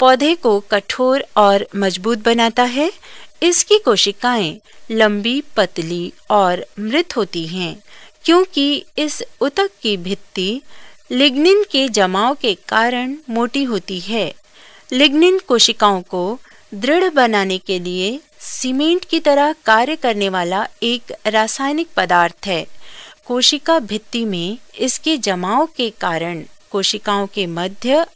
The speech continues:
आंतरिक स्थान नहीं होता है। नारियल के रेशे, संतरों के बीजों का आवरण, सूखी तोरई के रेशे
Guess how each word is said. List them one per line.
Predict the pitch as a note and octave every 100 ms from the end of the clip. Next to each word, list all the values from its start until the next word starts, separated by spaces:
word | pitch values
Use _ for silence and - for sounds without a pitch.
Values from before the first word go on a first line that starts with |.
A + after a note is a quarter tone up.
| -
आंतरिक | F#3+ F3+ F3 A3 C4 E4+ - A3+
स्थान | A3 - G3 F3+ F3 -
नहीं | F#3+ G3 F#3+ B3+
होता | A3 F3+ F3
है। | E3 E3+ D#3+ - - - - - -
नारियल | A3 A#3+ B3+ E4 F4
के | - G#3+ F#3
रेशे, | F3 F3 - G3 A3 C4 - - -
संतरों | - C4+ C4+ C#4 E4 F#4
के | F#4 A#3+ A3+
बीजों | G3+ G3 A#3+ A#3 E4
का | E4+ A3+ F3+ - -
आवरण, | A3+ A#3+ C#4 C#4 F3+ G#3 - - - - - -
सूखी | - - D4 - E4+ F4 F4+
तोरई | - G3 G3 A3+ D4
के | D#4 B3 A3+
रेशे | G#3 F3+ - F3 F3